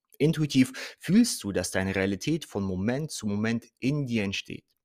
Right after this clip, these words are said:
Du weißt auch, dass die Qualität deines Lebens von diesem Film, also dieser in dir entstehenden Realität, abhängt und nicht so sehr von deinen Lebensumständen. Diese Erkenntnis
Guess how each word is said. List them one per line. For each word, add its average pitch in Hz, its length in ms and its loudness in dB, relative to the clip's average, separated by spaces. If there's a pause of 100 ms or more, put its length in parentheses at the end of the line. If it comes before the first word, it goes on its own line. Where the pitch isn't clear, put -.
(460)
Du 98 80 -6
weißt 101 260 4
auch, 117 180 0
dass - 180 -4
die - 100 -10
Qualität 110 480 -2
deines 104 240 0
Lebens 131 240 -2 (340)
von 123 240 2
diesem 101 260 0
Film, - 640 -2
also 98 240 -4
dieser 98 420 -2
in 139 220 2
dir 113 220 -2
entstehenden 110 580 0
Realität, 101 540 -2 (240)
abhängt - 720 -4 (260)
und 107 160 2
nicht 156 220 2
so 139 80 -2
sehr 123 340 2 (160)
von 113 200 -2
deinen 110 180 2
Lebensumständen. 131 1000 -4 (1040)
Diese 143 340 6 (280)
Erkenntnis 151 720 2